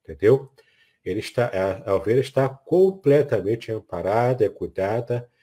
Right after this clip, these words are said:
e protegida pelo seu pastor. É nesse sentido aqui que ela não sente falta de nada.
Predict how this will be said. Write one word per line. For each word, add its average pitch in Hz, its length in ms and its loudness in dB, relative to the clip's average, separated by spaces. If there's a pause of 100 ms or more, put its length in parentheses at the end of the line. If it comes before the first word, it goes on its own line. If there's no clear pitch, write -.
(500)
e 104 140 -10
protegida 123 1300 0 (460)
pelo 113 300 -2
seu 107 220 -2
pastor. 107 540 -2 (880)
É 95 80 -6
nesse 135 220 0
sentido 135 420 0
aqui - 240 -2
que 131 140 -4
ela 135 140 0
não 135 60 0
sente 131 360 -4
falta 131 420 -2
de 123 160 -2
nada. 117 560 -2